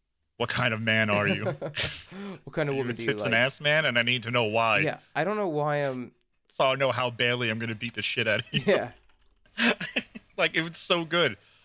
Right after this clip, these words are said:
Speaker 1: And they just, like, made it in the, the manga, like, "What kind of girls do you like? Whether they're loud or quiet." It's like, no, he asked, like, "Are
Speaker 2: Uh,
Speaker 1: you a
Speaker 2: is it,
Speaker 1: tits
Speaker 2: is
Speaker 1: and
Speaker 2: it,
Speaker 1: ass
Speaker 2: is
Speaker 1: man?"
Speaker 2: it Jogo? No,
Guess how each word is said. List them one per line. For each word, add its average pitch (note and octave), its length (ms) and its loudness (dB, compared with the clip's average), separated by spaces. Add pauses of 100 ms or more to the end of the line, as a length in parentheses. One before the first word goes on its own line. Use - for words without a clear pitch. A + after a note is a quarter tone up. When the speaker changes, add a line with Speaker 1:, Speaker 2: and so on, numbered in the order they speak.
(1160)
Speaker 1:
And C3 120 2
they C#3 140 2
just, C3+ 320 -2
like, C3+ 180 0
made B2 180 0
it A#2+ 120 -2
in A#2 200 -6
the, G#2+ 200 2
the A2 100 -2
manga, G#2+ 300 0
like, G2 180 -4
"What A2+ 120 2
kind A#2 160 -2
of G#2 80 -4
girls G#2 280 -2
do G#2 80 -8
you G2 80 -4
like? F#2 240 0
Whether G#2+ 220 0
they're G#2 160 -2
loud G#2 240 2
or G2 80 -4
quiet." F#2 460 -6
It's A2 100 -10
like, A2 120 -2
no, D#3+ 160 0
he D#3+ 220 2
asked, E3+ 240 0
like, B2+ 200 0
"Are C3+ 60 2
Speaker 2:
Uh, C3+ 40 2
Speaker 1:
you C3 100 -2
a C#3 40 2
Speaker 2:
is E3 80 0
it, G3 80 2
Speaker 1:
tits C#3+ 140 -2
Speaker 2:
is F3 40 -4
Speaker 1:
and A3+ 80 -2
Speaker 2:
it, - 40 0
Speaker 1:
ass A2+ 180 -6
Speaker 2:
is D3+ 80 -6
Speaker 1:
man?" F#3+ 280 -4
Speaker 2:
it C#3+ 120 -20
Jogo? G#3 580 -4
No, A#2+ 300 -6